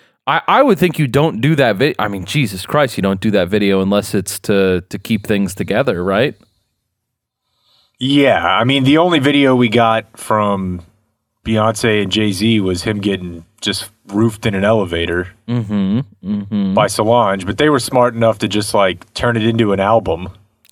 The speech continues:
Speaker 1: Yeah, and that's not really, you know, I, I would love to see a movie where Will Smith, <laughs> like, uh,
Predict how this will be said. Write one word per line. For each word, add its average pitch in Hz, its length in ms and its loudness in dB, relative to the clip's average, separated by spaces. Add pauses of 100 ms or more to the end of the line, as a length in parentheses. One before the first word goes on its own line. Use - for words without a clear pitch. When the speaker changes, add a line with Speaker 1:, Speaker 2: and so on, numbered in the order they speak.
(680)
Speaker 1:
Yeah, 135 360 2
and 117 100 2
that's 160 220 0
not 139 220 2
really, 113 560 2 (400)
you 120 140 -2
know, 95 340 -2
I, 131 220 2
I - 20 4
would 160 160 4
love 127 300 2
to 117 100 -2
see 127 260 0
a 107 120 2
movie 113 340 -2
where 101 160 -4
Will 110 260 0
Smith, 113 460 -4 (400)
<laughs> - 100 -20
like, 131 380 -2 (400)
uh, 110 580 4